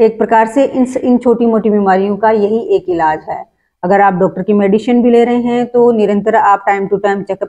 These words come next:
करवाते रहें, और जो मैंने बताया है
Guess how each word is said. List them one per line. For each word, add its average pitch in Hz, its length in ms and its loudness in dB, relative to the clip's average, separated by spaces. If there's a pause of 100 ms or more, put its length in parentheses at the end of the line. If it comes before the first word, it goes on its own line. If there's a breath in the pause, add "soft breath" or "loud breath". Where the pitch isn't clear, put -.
करवाते 208 400 0
रहें, 240 300 -2 (1080)
और 233 360 2 (520 loud breath)
जो 233 240 2
मैंने 247 280 2
बताया 214 400 2
है 220 440 -2